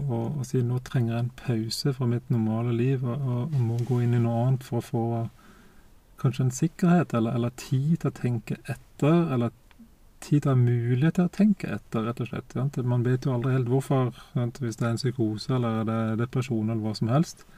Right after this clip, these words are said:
Liker å tenke at, at, eh, det vi kan tilby, eh, er en, en pause og en sikkerhet for det, det som måtte gjøre deg på en måte syk,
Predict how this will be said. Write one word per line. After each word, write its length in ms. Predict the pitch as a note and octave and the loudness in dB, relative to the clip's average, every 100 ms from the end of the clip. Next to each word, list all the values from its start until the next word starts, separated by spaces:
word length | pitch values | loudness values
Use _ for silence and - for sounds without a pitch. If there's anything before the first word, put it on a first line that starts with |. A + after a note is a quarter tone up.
| - - - - | -20 -20 -6 4
Liker 240 | C#3 C#3 | 4 6
å 60 | C#3+ | 2
tenke 240 | C#3+ D3+ D3+ | 2 2 0
at, 160 | - | 0
at, 240 | C3 - C3+ | -4 -2 0
eh, 400 | C3 C3 B2+ B2 | 2 2 2 0
det 140 | A#2 B2 | 2 2
vi 80 | B2 | 2
kan 160 | B2+ A2+ | 0 -2
tilby, 420 | - C3 D3 D#3+ D3+ D3+ D#3+ - C3+ | 0 0 2 2 2 2 -2 -6 -2
eh, 260 | B2 - D#3+ D3 A#2+ | -2 -2 -6 -2 0
er 240 | A#2+ C#3 C3 | 0 0 0
en, 100 | B2 B2 - | 0 0 -4
en 160 | B2+ A#2 - | -2 -2 -2
pause 580 | C3 A#2+ B2 G#2+ - C3+ C#3 C#3 C3+ - - - - - - C3+ | -2 0 -2 -4 0 2 4 2 0 -4 -20 -20 -20 -20 -2 4
og 60 | |
en 80 | B2+ | 4
sikkerhet 640 | B2+ C3+ B2+ - C3+ C3 | 4 2 0 0 -2 0
for 100 | - | -2
det, 540 | A2+ A2+ A2+ A#2 A2+ A2+ A#2 - - - - - | 0 0 0 0 -2 -2 -8 -14 -20 -20 -20 -6
det 60 | B2 A#2 | -4 -2
som 140 | - | 0
måtte 180 | A#2+ B2+ | 0 2
gjøre 220 | A2 A2 A2 | 2 2 -2
deg 140 | A#2+ | -2
på 80 | B2+ | 0
en 60 | A#2 | -2
måte 180 | A2 A2+ - _ - | -2 -4 -6 _ -20
syk, 380 | - D3+ E3+ - | 2 6 6 4